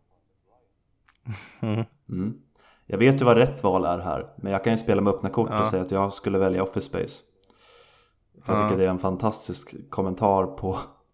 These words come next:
Speaker 2: hur själstödande ett sånt jobb kan vara.
Speaker 1: <laughs>
Speaker 2: Den är fantastiskt rolig.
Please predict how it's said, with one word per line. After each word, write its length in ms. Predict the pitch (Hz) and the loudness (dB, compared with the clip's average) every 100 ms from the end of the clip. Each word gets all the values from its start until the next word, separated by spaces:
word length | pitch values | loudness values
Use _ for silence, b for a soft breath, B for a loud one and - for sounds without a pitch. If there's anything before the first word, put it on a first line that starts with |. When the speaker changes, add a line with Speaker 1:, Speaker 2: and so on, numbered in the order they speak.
| _ b b b - | _ b b b -4
Speaker 2:
hur 120 | 98 | -2
själstödande 840 | - 117 107 - 117 120 113 107 | 6 6 6 6 8 8 8 6
ett 140 | 101 - | 4 4
sånt 300 | 104 101 - | 2 2 2
jobb 260 | 104 98 | 2 2
kan 160 | - 101 | 0 4
vara. 340 | 104 101 104 | 4 4 4
Speaker 1:
<laughs> 400 | 135 123 127 131 | 2 -4 -4 -4
Speaker 2:
Den 140 | - 107 | 0 0
är 40 | |
fantastiskt 580 | 113 107 117 117 135 - | 0 2 2 2 0 0
rolig. 480 | 101 95 98 120 | 0 0 -2 -4